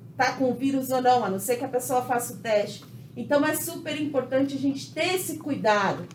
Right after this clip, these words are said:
Você se cuidando, você vai tá cuidando dos seus colegas, da sua família,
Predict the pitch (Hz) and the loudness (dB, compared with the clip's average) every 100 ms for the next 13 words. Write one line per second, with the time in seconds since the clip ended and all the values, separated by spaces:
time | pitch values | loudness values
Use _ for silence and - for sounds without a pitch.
0 | - - - 214 220 285 - - 247 180 | -16 -12 -4 -2 0 0 -2 -4 -4 0
1 | 240 269 247 233 - 190 190 196 220 180 | 4 4 2 0 -4 -4 -4 -6 -6 2
2 | 262 302 240 - 220 - 185 170 208 240 | 2 2 -2 -4 -6 -6 -2 2 4 4
3 | 233 226 202 196 202 220 202 196 - 175 | 2 -2 -4 -4 -4 -4 -4 -4 -4 -4
4 | 175 220 247 233 233 | -2 -2 0 4 4